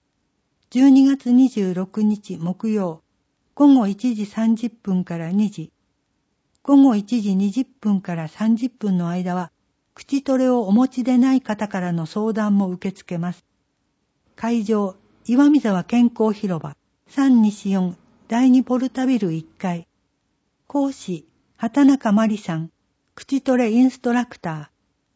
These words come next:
持ち物、口トレ。問い合わせ先、岩見沢保健センター、四西三、出会える岩見沢三階。電話、二五五五四零。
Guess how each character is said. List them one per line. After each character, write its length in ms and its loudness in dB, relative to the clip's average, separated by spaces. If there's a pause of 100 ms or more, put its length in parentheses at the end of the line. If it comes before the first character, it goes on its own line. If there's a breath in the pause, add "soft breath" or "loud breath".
(500)
持 140 -2
ち 200 0
物、 340 2 (180)
口 260 -10
ト 160 -6
レ。 220 -8 (920)
問 260 0
い 40 2
合 80 0
わ 100 -2
せ 160 -8
先、 400 -10 (420)
岩 180 4
見 120 6
沢 260 -2
保 140 -10
健 280 0
セ 200 -2
ン 100 0
タ 360 -10 (200)
ー、 80 -4
四 200 4
西 260 -2
三、 300 -6 (200)
出 200 -4
会 140 0
え 80 0
る 120 -2
岩 260 2
見 100 4
沢 260 -4
三 360 -4
階。 220 -6 (540)
電 280 0
話、 240 -4 (100)
二 260 4
五 380 -2
五 260 0
五 300 0
四 300 0
零。 300 -8